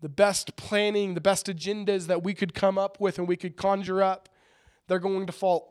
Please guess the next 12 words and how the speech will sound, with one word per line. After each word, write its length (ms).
ultimately 640
short 500
in 120
comparison 560
to 80
God's 480
plans 400
for 160
your 100
life. 300
Amen? 340
So 220